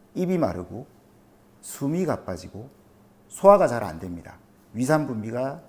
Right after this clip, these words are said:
많이 돼서 그렇죠. 그리고 장의 운동이 위축돼서 소화도 잘 안 되게 됩니다. 그리고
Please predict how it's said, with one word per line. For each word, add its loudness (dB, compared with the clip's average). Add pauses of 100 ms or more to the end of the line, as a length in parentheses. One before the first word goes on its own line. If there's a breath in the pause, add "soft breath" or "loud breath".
(120)
많이 0
돼서 -6
그렇죠. -18 (240)
그리고 -4
장의 -2
운동이 -2 (280 loud breath)
위축돼서 -6 (420)
소화도 4
잘 -6
안 -8
되게 -8
됩니다. -20 (300)
그리고 -4